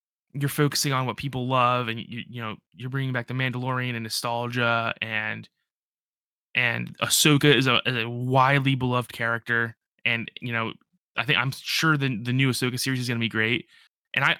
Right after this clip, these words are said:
I, listen, I defend the Obi-Wan series a lot. I really think that that series gets way too much hate.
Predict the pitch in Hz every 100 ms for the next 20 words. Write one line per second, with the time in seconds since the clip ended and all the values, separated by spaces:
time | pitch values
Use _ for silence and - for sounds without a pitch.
0 | - 180 165 151 120 - 156 214 - 156
1 | 156 120 123 120 107 110 - - - -
2 | 120 120 107 - 123 139 151 147 147 131
3 | - 123 113 - 127 113 - - 117 -
4 | 113 - 101 -